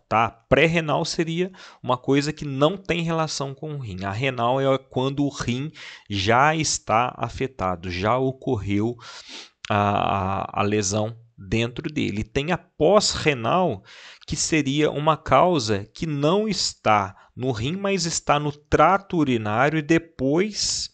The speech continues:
é, do rim, tá? Então, por exemplo, casos de obstrução por cálculo, que gera aquela hidronefrose, é uma consequência, tá? Que não é propriamente,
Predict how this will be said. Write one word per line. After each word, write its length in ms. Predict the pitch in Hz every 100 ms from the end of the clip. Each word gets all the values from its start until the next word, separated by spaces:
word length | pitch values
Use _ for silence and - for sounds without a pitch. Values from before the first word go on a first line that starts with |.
| _ - - _ -
é, 720 | 127 127 127 127 123 120 113 - _ _ _ _ _ _ _ _ _ - -
do 180 | 117 151
rim, 240 | 131 123 113 - _ - - _ -
tá? 320 | 117 151 175 - -
Então, 460 | 120 123 - 151 160
por 200 | 151 147
exemplo, 480 | 135 110 131 143 139
casos 600 | - 135 147 147 147 131
de 180 | 127 -
obstrução 960 | - 160 147 - - 170 - - 117 95 - -
por 200 | 127 -
cálculo, 560 | 123 117 110 - 92 -
que 140 | -
gera 480 | 98 104 113 113 110 - - -
aquela 420 | - - 113 113
hidronefrose, 1000 | - 147 143 120 110 113 - - 123 127 135
é 60 |
uma 140 | 135 156
consequência, 1400 | - 175 220 208 - 185 180 - 127 139 - - 156 147 _ _ - _ _ -
tá? 340 | 104 120 143 - _
Que 120 | -
não 280 | 123 123 143
é 60 | 151
propriamente, 720 | 151 135 131 117 113 113 117